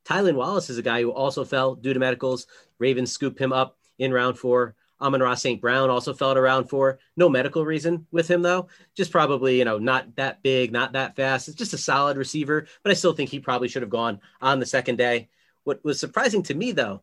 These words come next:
some of the guys who went undrafted, a couple Senior Bowl guys who stood out in Cade Johnson and Austin Watkins. Tamorrion Terry fell all the way out of the draft. Good job by the Seahawks scooping him up. Tons of talent and obviously just kind of derailed by what's been going on at Florida State the past few seasons.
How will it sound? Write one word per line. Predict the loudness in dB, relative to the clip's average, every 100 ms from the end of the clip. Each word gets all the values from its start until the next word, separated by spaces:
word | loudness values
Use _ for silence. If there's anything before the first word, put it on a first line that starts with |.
| _
some | _ -4
of |
the | 0
guys | 2 0
who | 2
went | -2 0
undrafted, | -2 -2 -4 -6 -18
a | -20 _ _
couple | -8 -6
Senior | -6 0 2 2
Bowl | 2 2
guys | 0 -2 -4
who |
stood | -8 -6 -4
out | -4
in | -4
Cade | -4 -4 -4
Johnson | -2 -2 -2 -4
and | -6
Austin | -4 -8 -6 -6
Watkins. | -4 -4 -6 -8 -12 -20 _
Tamorrion | -4 0 2 0
Terry | -4 -2 -2 -2
fell | -2 -6 -6
all | -6 -4
the |
way | -2 -2
out | -4
of |
the | -6
draft. | -6 -6 -6 -10 _ _ _
Good | -6
job | -4 -4
by | -6
the |
Seahawks | -6 -10 -8 -6 -6
scooping | -8 -10 -10
him | -6 -2
up. | -2 -4 _ _ _
Tons | -4
of | -4
talent | -6 -4 -4
and | -6
obviously | -8 -8 -8
just | -12 -6
kind | -4
of | -6 -10 -10
derailed | -4 -2 -2 -4
by | -6 -8 _ -20 -4
what's | -4
been | -2
going | -2 -2
on | -2
at | -6
Florida | -4 -6 -6
State | -4 -4 -4
the |
past | -6 -6 -6
few | -10
seasons. | -8 -8 -8 -12 -14